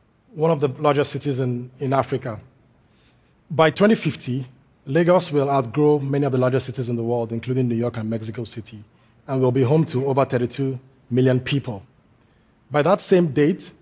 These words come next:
Nigeria will be home to more people than the United States. But there is a problem. Lagos and other African megacities suffer or are plagued by limited road infrastructure, pollution,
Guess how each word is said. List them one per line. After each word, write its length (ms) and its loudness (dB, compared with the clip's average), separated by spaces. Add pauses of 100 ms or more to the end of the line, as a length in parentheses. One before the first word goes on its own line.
(420)
Nigeria 540 2
will 140 2
be 120 0
home 180 2
to 120 -4
more 200 4
people 440 -2 (440)
than 160 0
the 60 2
United 320 4
States. 560 -10 (1200)
But 80 0
there 100 8
is 80 4
a 80 2
problem. 480 2 (600)
Lagos 460 4
and 140 -2
other 220 4
African 540 2
megacities 800 -2 (880)
suffer 520 2
or 200 2
are 80 4
plagued 360 2
by 340 2 (280)
limited 480 2
road 140 2
infrastructure, 720 0 (840)
pollution, 720 2